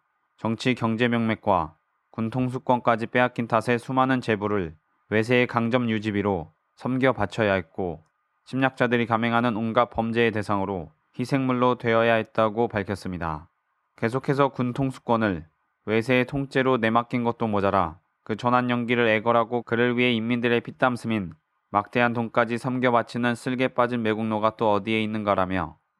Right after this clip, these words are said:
박근혜야말로 희세의 특등 사 대 매국노이며 시정배라고 비난했습니다. 이어서 남코리아 브리핑입니다. 박근혜 대통령은 구 일 오전 청와대에서 긴급 민생 대책 회의를 열고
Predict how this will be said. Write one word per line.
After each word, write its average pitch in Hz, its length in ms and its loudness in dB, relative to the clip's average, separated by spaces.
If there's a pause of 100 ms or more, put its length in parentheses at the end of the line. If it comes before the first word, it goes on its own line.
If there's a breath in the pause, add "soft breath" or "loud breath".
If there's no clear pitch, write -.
박근혜야말로 123 840 4
희세의 117 560 0 (160)
특등 131 440 -2
사 127 180 2
대 131 120 0
매국노이며 101 800 0 (240)
시정배라고 113 1040 0
비난했습니다. 82 840 -4 (1120)
이어서 123 320 0
남코리아 120 500 2
브리핑입니다. 104 880 -2 (520)
박근혜 135 360 0
대통령은 135 480 0
구 127 140 -2
일 127 120 2
오전 127 240 0
청와대에서 117 920 0
긴급 123 380 0
민생 123 420 0
대책 117 380 -6
회의를 117 260 -2
열고 98 480 -4